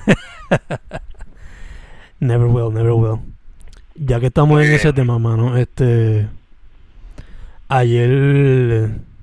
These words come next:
Speaker 1: digo, hoy es veinte, hoy es diecisiete. O sea, ayer dieciséis pusiste un anuncio. Para la gente que no sepa, ¿qué es lo que estás trabajando?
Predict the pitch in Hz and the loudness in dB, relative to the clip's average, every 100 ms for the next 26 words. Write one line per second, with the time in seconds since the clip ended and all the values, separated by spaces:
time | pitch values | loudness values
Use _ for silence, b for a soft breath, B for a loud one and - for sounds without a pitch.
0 | - 170 117 110 117 120 120 120 120 123 | -6 0 0 2 0 0 -2 0 0 0
1 | 185 127 135 127 - 139 139 120 120 b | 0 0 2 0 0 2 2 0 -4 b
2 | b b b b b b - 127 113 120 | b b b b b b 0 0 0 0
3 | 123 131 123 120 214 131 123 120 123 131 | 0 0 2 0 0 -2 0 2 2 2
4 | - 117 113 - - b b b b 139 | 0 -2 -2 -4 -14 b b b b -2
5 | 120 117 117 123 131 131 131 117 113 117 | 0 0 -2 -2 0 0 2 0 -2 0
6 | 120 127 131 - 123 117 113 110 110 | 0 0 -2 0 2 2 2 0 -2